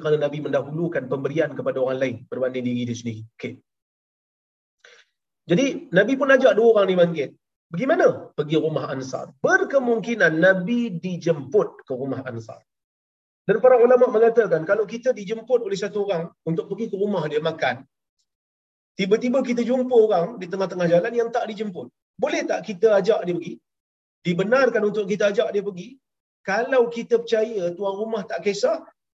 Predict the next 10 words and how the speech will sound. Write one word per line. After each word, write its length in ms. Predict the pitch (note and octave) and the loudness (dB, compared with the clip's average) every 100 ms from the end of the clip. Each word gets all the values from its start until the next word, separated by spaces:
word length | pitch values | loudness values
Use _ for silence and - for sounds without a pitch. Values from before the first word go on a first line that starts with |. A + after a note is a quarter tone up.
| _ | _
dan 120 | G#3+ G3 | 2 2
kena 200 | G3+ A3 G#3 | -2 0 -4
minta 160 | G#3+ G3 G3+ | 0 0 0
izin 180 | E3+ - - _ _ _ _ _ _ _ _ D3 | -2 -4 -14 _ _ _ _ _ _ _ _ -4
dekat 180 | E3+ D3+ | -4 0
tuan 120 | F3 F3+ | -2 0
rumah 160 | A#3 A3 | 0 0
bila 120 | F#3 F3 | -2 -2
sampai 220 | F3+ E3+ C3+ | -2 0 -2
kat 100 | C#3 | -4